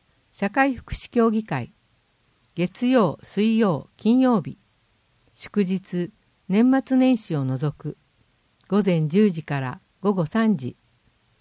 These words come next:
八月、九月の園庭開放はありません。十月から再開予定。場所、宮古保育園、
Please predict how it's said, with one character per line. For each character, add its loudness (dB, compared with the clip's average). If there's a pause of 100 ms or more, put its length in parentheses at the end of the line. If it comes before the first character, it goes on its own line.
(680)
八 -4
月、 -2
九 -8
月 -2
の -2
園 0
庭 0
開 -2
放 -2
は -2
あ -6
り -6
ま -2
せ -6
ん。 -8 (1120)
十 2
月 2
か -2
ら -6
再 -2
開 -2
予 0
定。 -8 (580)
場 -2
所、 -4 (460)
宮 0
古 0
保 0
育 -2
園、 -2